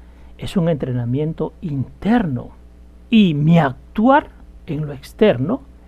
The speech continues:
es normal. Yo no voy a mostrar una cara distinta porque, y después al día siguiente que se acabe el ayuno, soy otra persona otra vez.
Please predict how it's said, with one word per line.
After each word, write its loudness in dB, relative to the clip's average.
es -4
normal. -2
Yo -4
no 4
voy 0
a -2
mostrar -4
una -8
cara 0
distinta -2
porque, -8
y -8
después -4
al -4
día -2
siguiente -4
que -10
se -8
acabe -2
el -2
ayuno, 0
soy -4
otra 0
persona 0
otra -4
vez. -8